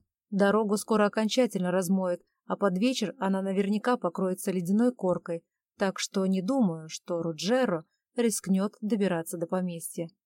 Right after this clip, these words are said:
Вряд ли нам стоит ждать милорда к ужину». Милея равнодушно дёрнула плечом.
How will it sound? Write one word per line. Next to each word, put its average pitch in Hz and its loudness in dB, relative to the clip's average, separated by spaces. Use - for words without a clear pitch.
Вряд 262 2
ли 185 0
нам 175 -4
стоит 180 -2
ждать 165 -4
милорда 180 -2
к - -14
ужину». 160 -8
Милея 202 -2
равнодушно 190 -4
дёрнула 165 -8
плечом. 160 -10